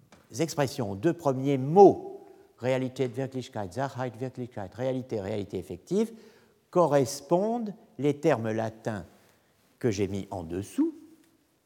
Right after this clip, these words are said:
essentia et existentia,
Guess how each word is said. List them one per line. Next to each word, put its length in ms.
essentia 840
et 160
existentia, 840